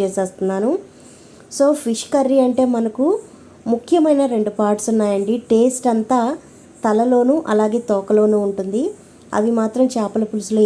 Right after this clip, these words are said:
ఎప్పుడు మిస్ చేయకండి, చాలా అంటే చాలా రుచిగా ఉంటుంది. So చేపలన్నీ యాడ్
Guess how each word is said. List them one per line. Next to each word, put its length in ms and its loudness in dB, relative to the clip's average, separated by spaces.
ఎప్పుడు 200 -4
మిస్ 180 -4
చేయకండి, 420 -2
చాలా 360 2
అంటే 160 -4
చాలా 200 -4
రుచిగా 380 -2
ఉంటుంది. 380 -4
So 60 -6
చేపలన్నీ 580 2
యాడ్ 180 -2